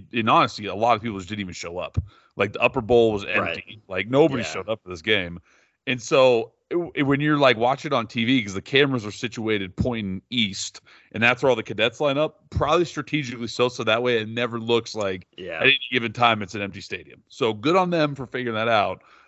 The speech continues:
Speaker 1: But yeah, uh, overall, I mean, one of the worst, and I'm not saying because, uh, the Air Force Falcons absolutely laid the whoop down, which watching the re-, like, the,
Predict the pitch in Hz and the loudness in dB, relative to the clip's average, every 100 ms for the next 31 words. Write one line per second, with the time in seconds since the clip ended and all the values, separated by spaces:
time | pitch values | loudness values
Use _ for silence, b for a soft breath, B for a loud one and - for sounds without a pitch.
0 | _ 127 123 101 104 120 - 180 170 131 | _ 4 6 4 0 -2 4 6 6 4
1 | 123 123 120 76 113 110 101 120 147 147 | 6 6 2 -4 -6 -6 -8 -4 -2 0
2 | 131 107 - _ _ _ 127 131 113 135 | -2 -4 -14 _ _ _ 0 0 6 6
3 | 151 - 120 127 123 - 127 120 113 117 | 6 2 0 2 2 0 -2 -2 -2 -2
4 | 104 104 104 104 101 107 - 107 - 107 | 0 -2 -2 -4 0 0 0 -10 -6 -4
5 | 98 98 92 95 95 92 85 98 104 95 | -4 -4 -8 -10 -8 -12 -10 -2 0 0
6 | 90 104 123 113 107 98 95 95 131 - | -2 0 4 4 2 -4 -2 2 2 0
7 | 147 147 b b b _ 107 107 107 117 | -2 -2 b b b _ -4 2 2 4
8 | 110 104 98 | 2 2 -4